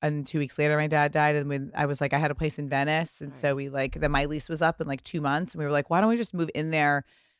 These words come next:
Speaker 1: And we just, like, never left. And then last year, I just bought it from her, and I was like, "I'll build you a guest house. Let's just, like, all stay here forever." It was really hard at first,
Speaker 2: Right.
Speaker 1: but then when you have a baby, you're like,
Speaker 2: Yeah.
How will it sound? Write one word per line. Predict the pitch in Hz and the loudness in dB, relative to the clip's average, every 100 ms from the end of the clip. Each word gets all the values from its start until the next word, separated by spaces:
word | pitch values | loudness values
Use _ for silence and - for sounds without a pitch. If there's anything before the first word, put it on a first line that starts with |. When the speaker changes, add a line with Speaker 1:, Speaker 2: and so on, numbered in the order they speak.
| _ | _
Speaker 1:
And | 165 165 | 0 0
we | |
just, | 156 | 2
like, | 170 170 | 2 2
never | 170 156 | 2 4
left. | 160 160 - | 6 4 2
And | 147 | -2
then | 143 143 | -2 -2
last | 131 139 - | 0 -2 -2
year, | 143 | -8
I | |
just | 135 - | -8 -2
bought | 139 143 | 0 2
it | - | 0
from | 135 | -4
her, | 135 127 | -2 -2
and | 127 | -4
I | |
was | 131 | -4
like, | 139 | -4
"I'll | 139 | -6
build | 147 135 | -6 -8
you | 135 | -8
a | |
guest | 123 123 - | -6 -8 -6
house. | - - | -8 -8
Let's | - | -16
just, | - | -14
like, | - | -10
all | - - | -6 -6
stay | - | -4
here | 131 131 | -6 -4
forever." | - 151 120 113 147 _ - | 2 2 2 -4 -6 _ 0
It | 202 | 4
was | 214 165 | 4 6
really | 202 202 196 | 6 8 8
hard | 165 156 139 147 196 | 6 6 6 6 4
at | 170 - | 0 0
first, | 127 131 190 - | 2 2 2 -2
Speaker 2:
Right. | |
Speaker 1:
but | 175 | -2
then | 180 | 0
when | 180 | 2
you | 190 | 2
have | 170 | 2
a | |
baby, | 214 247 180 165 | 4 4 6 4
you're | 156 156 | 4 4
like, | 151 151 - _ _ _ _ _ _ - | 6 4 0 _ _ _ _ _ _ -4
Speaker 2:
Yeah. | 190 170 | 0 0